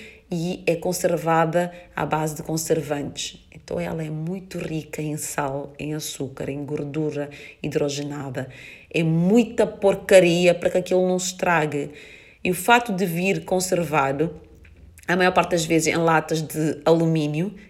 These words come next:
que também não é bom, não é mesmo nada bom,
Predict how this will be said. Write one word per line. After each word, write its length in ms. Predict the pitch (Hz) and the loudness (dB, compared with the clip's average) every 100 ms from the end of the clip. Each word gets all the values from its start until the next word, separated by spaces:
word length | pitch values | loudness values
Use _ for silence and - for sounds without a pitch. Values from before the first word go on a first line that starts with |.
| - | -16
que 80 | - | 0
também 260 | 196 185 | 2 4
não 140 | 175 170 | 4 4
é 100 | 170 | 4
bom, 440 | 156 165 170 214 - - _ _ _ _ _ _ | 4 4 2 -4 -16 -20 _ _ _ _ _ _
não 260 | 160 156 160 | 0 4 6
é 100 | 165 | 6
mesmo 360 | 160 151 143 | 6 2 0
nada 320 | 143 165 151 135 | -2 -2 -2 0
bom, 340 | 135 147 | 0 0